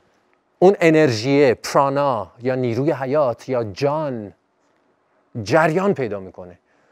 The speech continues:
جان عامل حرکت، اه، عوامل تجلی یافته است. مثل کامپیوتر شما که این تا وقتی به ب-، به برق باید وصل شه، این ب-، برق ج-، باید جریان پیدا کنه که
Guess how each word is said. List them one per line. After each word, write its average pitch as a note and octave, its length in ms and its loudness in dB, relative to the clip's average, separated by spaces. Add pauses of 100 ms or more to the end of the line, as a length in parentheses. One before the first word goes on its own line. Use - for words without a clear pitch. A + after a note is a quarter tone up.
(400)
جان F#3+ 360 2 (140)
عامل E3 580 4 (200)
حرکت، G3+ 1000 -2 (1300)
اه، A#2+ 240 -2
عوامل D#3+ 640 4 (360)
تجلی A#2+ 520 -2
یافته G2+ 360 -8
است. - 300 -20 (960)
مثل D3+ 580 2 (420)
کامپیوتر E3 520 0
شما D3 300 -4
که A2+ 300 -4
این E3+ 120 0
تا E3+ 140 4
وقتی F3+ 200 2
به F3 120 2
ب-، C3+ 260 4
به D#3+ 80 6
برق F3 380 6
باید D3+ 240 4
وصل C3+ 280 2
شه، C3+ 80 -6
این D#3 160 -2
ب-، D3 260 4
برق F3 560 2
ج-، C3 100 -4
باید D3+ 560 -4
جریان D#3 720 2
پیدا E3 320 0
کنه B2+ 280 -4
که G#2+ 260 -2